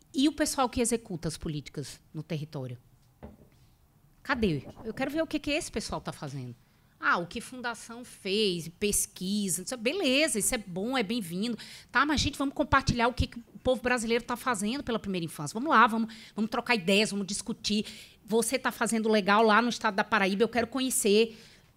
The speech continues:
Gostei, mas pra minha realidade eu adequo aqui e faço assim. E é isso,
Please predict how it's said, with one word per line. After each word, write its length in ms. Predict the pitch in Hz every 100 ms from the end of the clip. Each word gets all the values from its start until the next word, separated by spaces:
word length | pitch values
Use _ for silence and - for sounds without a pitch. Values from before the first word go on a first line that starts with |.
| _ -
Gostei, 720 | 196 262 262 - 202 196 190 - - -
mas 200 | 196 196
pra 100 | 220
minha 160 | 220
realidade 460 | 214 220 214 196 202
eu 80 | 220
adequo 300 | 202 214 226
aqui 280 | - 208 233
e 40 |
faço 340 | - 220 -
assim. 400 | - - 202 190 185 - - -
E 100 | 320
é 120 | 453 339 381
isso, 280 | - 208